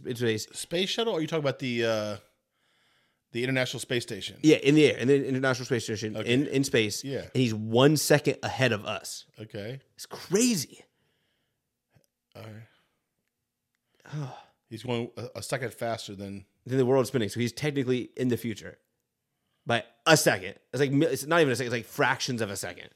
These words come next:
Speaker 1: It's insane.
Speaker 2: I don't know how to do that.
Speaker 1: It's just cra-, like,
Speaker 2: I,
Speaker 1: it
Speaker 2: I don't know. I've never,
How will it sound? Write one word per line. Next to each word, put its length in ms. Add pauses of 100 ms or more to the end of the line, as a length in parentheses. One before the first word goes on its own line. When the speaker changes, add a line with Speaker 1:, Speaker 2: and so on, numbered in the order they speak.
(720)
Speaker 1:
It's 100
insane. 440
Speaker 2:
I 20
don't 100
know 60
how 40
to 60
do 120
that. 280 (180)
Speaker 1:
It's 120
just 160
cra-, 280
like, 100
Speaker 2:
I, 100
Speaker 1:
it 200
Speaker 2:
I 140
don't 220
know. 100
I've 220
never, 240